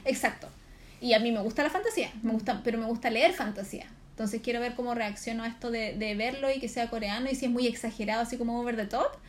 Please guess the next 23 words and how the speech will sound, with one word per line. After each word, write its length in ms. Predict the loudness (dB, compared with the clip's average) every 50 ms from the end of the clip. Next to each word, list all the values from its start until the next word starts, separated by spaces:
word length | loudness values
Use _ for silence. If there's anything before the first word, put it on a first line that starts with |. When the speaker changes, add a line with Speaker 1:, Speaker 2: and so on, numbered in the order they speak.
| -20 -18 -18 -18 -20 -20 -6 0
Speaker 1:
o, 680 | 4 6 6 6 6 4 4 4 4 4 4 2 2
o 160 | 2 0 2
fantasía 520 | 2 2 0 0 0 -4 -2 2 2 4 4
normal, 360 | 4 2 2 4 4 2 2 2
seria, 380 | 2 2 2 2 2 2 2 2
no 80 | 0
sé, 120 | -2 -2 -4
po, 160 | -6 -6 -14 -16 -20 -20 -20 -20 -20 -12 -8
¿cachai? 420 | -6 -6 -6 -4 -6 -6 -6 -6 -10 -14 -20 -20 -20 -20 -10 -4
Eso 360 | -4 0 0 2 2 2 0
me 140 | -2 -2 -4
tinca 280 | -4 -2 -4 -2 -4 -6
mucho. 320 | -8 -12 -14 -18 -18 -18 -20 -20 -20 -20 -20 -20 -20 -20 -20 -20 -20 -20 -20 -20 -20 -20 -20 -20 -4 -4
Pero 140 | -2 0
tengo 160 | 2 2 2 2
que 60 | 0
esperar 240 | -2 -2 -2 0 0
a 40 |
que 60 | 0 0
termine. 320 | -2 -2 -4 -4 -6 -10 -16 -20 -20 -20 -20 -20 -20 -20 -20 -20 -20 -20 -20 -20 -20 -20 -20 -20 -20 -20 -20 -20 -20 -20 -20 -20 -20 -12
Eso. 240 | -12 -10 -10 -10 -14 -16 -20 -20 -20 -18 -18 -18 -20 -20 -20 -20 -20 -20 -20 -20 -20 -20 -18
Speaker 2:
Está 120 | -16 -14
bien. 320 | -14 -12 -12 -12 -12 -14